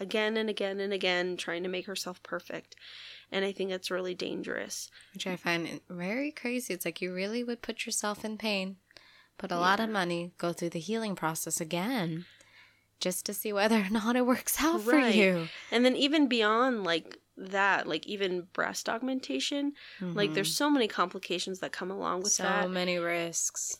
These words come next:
Speaker 1: And
Speaker 2: That's why a lot of women usually take out their, uh,
Speaker 1: Implants later
Speaker 2: implants.
Speaker 1: on. Mm-hmm.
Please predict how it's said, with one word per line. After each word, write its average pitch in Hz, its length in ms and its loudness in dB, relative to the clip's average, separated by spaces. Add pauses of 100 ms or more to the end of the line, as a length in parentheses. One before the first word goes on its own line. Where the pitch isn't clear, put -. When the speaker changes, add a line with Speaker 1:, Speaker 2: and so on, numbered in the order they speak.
Speaker 1:
And 233 140 4
Speaker 2:
That's 214 160 6
why 196 100 6
a 185 100 6
lot 180 180 6
of 175 140 2
women 202 280 2
usually 156 360 -2
take 156 260 -4
out 156 420 -2
their, 151 240 -2 (260)
uh, 160 440 -4
Speaker 1:
Implants 202 420 0
later 180 200 2
Speaker 2:
implants. 202 260 -2
Speaker 1:
on. 202 80 -12 (300)
Mm-hmm. 190 240 -4